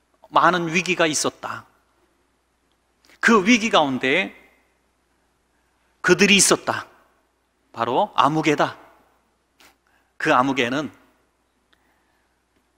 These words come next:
희생한 성도다." 예, 희생한 성도다. "입이 있어도 말하지 않았고, 욕하고 싶어도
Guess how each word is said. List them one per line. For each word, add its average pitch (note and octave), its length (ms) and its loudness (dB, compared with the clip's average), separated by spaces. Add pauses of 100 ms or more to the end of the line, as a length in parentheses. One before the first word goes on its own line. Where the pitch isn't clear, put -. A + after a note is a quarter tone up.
(160)
희생한 F#3+ 840 -2
성도다." - 600 -6 (580)
예, A#2 160 -16 (380)
희생한 G3+ 360 -10
성도다. - 400 -20 (1300)
"입이 G3 300 4
있어도 D#3+ 920 2 (260)
말하지 B2 480 0
않았고, A2 580 -12 (360)
욕하고 F#3 400 2
싶어도 B2+ 560 -10